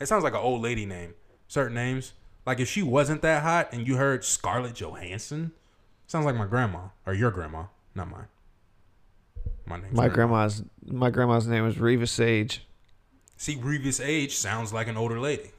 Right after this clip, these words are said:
Speaker 1: Yeah, that's
Speaker 2: I mean, there are definitely, like, old people names, and sometimes I feel bad for little kids. Like,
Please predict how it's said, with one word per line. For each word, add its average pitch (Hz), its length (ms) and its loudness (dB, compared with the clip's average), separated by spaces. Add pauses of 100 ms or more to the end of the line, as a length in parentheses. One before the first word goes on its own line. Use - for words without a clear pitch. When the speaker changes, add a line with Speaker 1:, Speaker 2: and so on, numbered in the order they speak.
(220)
Speaker 1:
Yeah, 151 120 -10 (260)
that's - 120 -8
Speaker 2:
I - 40 6
mean, 156 180 12
there 214 120 12
are 220 100 12
definitely, 160 400 8
like, 127 180 6
old 117 220 6
people 127 240 2
names, 113 320 4
and 110 100 0
sometimes 127 380 2
I 117 60 8
feel 117 180 4
bad 110 260 6
for - 80 2
little 110 160 6
kids. 120 240 4
Like, 120 180 8